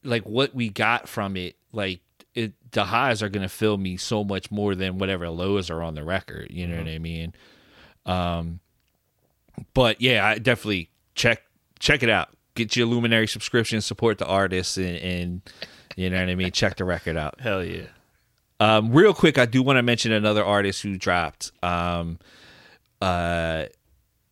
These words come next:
Speaker 1: Future.
Speaker 2: Oh,
Speaker 1: Uh,
Speaker 2: up and coming.
Speaker 1: yeah.
Speaker 2: <laughs>
Speaker 1: Yeah.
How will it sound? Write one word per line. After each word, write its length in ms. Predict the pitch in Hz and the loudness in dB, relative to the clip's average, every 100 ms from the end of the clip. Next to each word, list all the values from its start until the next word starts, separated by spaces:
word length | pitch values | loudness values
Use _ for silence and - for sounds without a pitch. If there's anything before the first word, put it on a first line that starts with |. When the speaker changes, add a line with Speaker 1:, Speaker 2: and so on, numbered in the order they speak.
| _ _ _ _ | _ _ _ _
Speaker 1:
Future. 540 | - - 240 - 95 - _ _ _ _ _ _ _ _ _ _ _ _ _ 240 | -10 2 4 4 2 -2 _ _ _ _ _ _ _ _ _ _ _ _ _ -4
Speaker 2:
Oh, 260 | 233 - - | -2 -2 0
Speaker 1:
Uh, 20 | |
Speaker 2:
up 520 | 101 98 95 92 92 | 2 4 4 2 2
and 140 | 135 - | 0 0
coming. 300 | 147 139 123 | -2 0 0
Speaker 1:
yeah. 220 | 104 82 - - | 0 -2 -14 -8
Speaker 2:
<laughs> 800 | 156 - 175 165 - 139 - - | -6 -2 -2 -2 -2 -6 -4 2
Speaker 1:
Yeah. 260 | 170 135 | 4 4